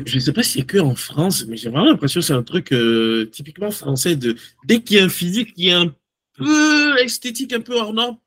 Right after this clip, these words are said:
ah, c'est les produits. En fait, il n'essaie même pas d'essayer de savoir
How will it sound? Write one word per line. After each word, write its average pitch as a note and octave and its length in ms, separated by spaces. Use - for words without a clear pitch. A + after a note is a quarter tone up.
ah, F3 180
c'est - 160
les D3 100
produits. C#3 360
En D3 60
fait, C4 240
il F3+ 80
n'essaie E3+ 280
même F3 200
pas G#3+ 160
d'essayer E3 320
de D#3+ 80
savoir D3+ 500